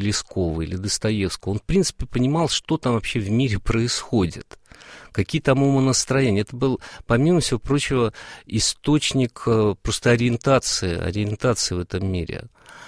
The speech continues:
Вот. Э, не духовной какой-то ориентации, это само собой, а просто ориентации, просто по-, понимание информации какой-то о мире.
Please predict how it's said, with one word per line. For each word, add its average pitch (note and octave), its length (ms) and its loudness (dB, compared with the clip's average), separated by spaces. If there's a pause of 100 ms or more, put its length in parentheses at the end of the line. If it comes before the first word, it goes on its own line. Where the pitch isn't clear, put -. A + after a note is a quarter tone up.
(220)
Вот. F2+ 440 0
Э, D#2+ 460 -2
не A#2 340 4
духовной D#3 640 6
какой-то G#2 500 -2
ориентации, F2 800 -4
это - 160 -16
само C3 240 0
собой, G#2+ 340 0
а G#2 400 2 (240)
просто C#3+ 440 4
ориентации, G#2 560 -2
просто G#2 240 -4
по-, - 220 2 (200)
понимание C3 460 4
информации A#2 680 4
какой-то F2 500 -4
о E2+ 60 -2
мире. E2 300 -6